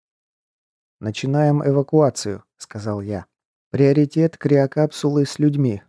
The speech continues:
остальных грузим по остаточному принципу, если влезут". Эвакуационные команды, сформированные еще на линкоре, начали работу немедленно. В недра хранилища двинулись группы десантников и медиков.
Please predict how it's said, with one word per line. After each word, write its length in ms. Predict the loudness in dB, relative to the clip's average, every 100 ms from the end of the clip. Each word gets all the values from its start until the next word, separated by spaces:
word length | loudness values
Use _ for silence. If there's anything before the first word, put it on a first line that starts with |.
| -8
остальных 600 | -8 -4 -2 2 2 2
грузим 440 | 0 2 2 0
по 120 | -2
остаточному 720 | -2 -2 -4 -4 -4 -4 -4
принципу, 600 | -2 -2 -2 -4 -10 -12 -14 _
если 400 | -4 0 0 0
влезут". 480 | 0 0 -2 -4 -16 _ _ _ _ _ _ _ _ _ _ _ _ _ _ _
Эвакуационные 920 | 0 0 2 2 2 2 2 2 0 0
команды, 540 | 0 0 0 0 -2
сформированные 960 | -4 -2 0 2 4 4 0 0 -2 -2
еще 320 | -2 -2 -2
на 120 | 0
линкоре, 640 | 0 -2 0 0 2 -2 -6 _
начали 540 | -6 -2 -2 -2 0 2
работу 540 | 2 0 -2 -6 -6
немедленно. 760 | -4 -2 -2 -2 -4 -8 -10 -12 _ _ _ _ _ _
В 140 | -8 -2
недра 320 | 0 2 0
хранилища 720 | 0 0 2 2 0 -4 -10
двинулись 520 | -4 0 2 2 2
группы 420 | 2 0 0 0
десантников 840 | 0 -2 -2 -4 -4 -6 -4 -6 -6
и 120 | -6 -2
медиков. 640 | 0 -2 -6 -14 -16 _